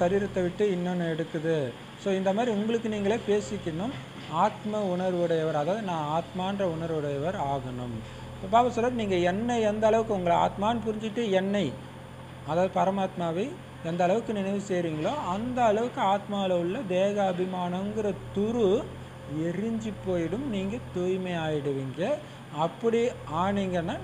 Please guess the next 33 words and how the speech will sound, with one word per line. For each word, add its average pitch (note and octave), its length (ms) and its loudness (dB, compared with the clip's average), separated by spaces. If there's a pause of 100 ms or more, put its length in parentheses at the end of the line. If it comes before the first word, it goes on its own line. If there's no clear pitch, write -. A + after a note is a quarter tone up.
நான் A3+ 200 4
உங்க F#3 140 2 (120)
எல்லோரையும் E3 400 2
அழிச்சிட்டு D#3 460 -4
போவேன். C3+ 280 -2 (120)
ஆனா B2+ 260 -6 (720)
என்னுடைய G#3 320 2 (100)
வழிப்படி B3 420 4 (120)
நடக்காம A3+ 420 2
நீங்க G#3 160 2 (460)
நடக்கலைனாலே B3 560 6 (100)
ராவணன் A3+ 360 6
வழிப்படி F3 360 4
தான் E3 180 2
நடப்பீங்க. C#3 380 -2 (420)
மனசு E3+ 260 -2 (100)
சொல்ற E3 260 2
வழி, G#3 240 2
மத்தவங்க E3 320 -2
சொல்ற D#3 220 -2
வழி, C#3+ 120 0 (140)
ரெண்டுமே E3 260 -2 (100)
ராவண D#3 280 2
வழி C3+ 160 -2 (120)
தான். B3+ 120 -4 (460)
அப்படி A#3+ 240 2
இருந்தீங்கன்னா A3+ 360 -2 (120)
உயர்ந்த B3 320 -4
பதவி G#3+ 260 2
உங்களால G3 380 4
அடைய F#3 280 2
முடியாது. E3+ 320 0 (140)
பாபாவை D#3+ 260 0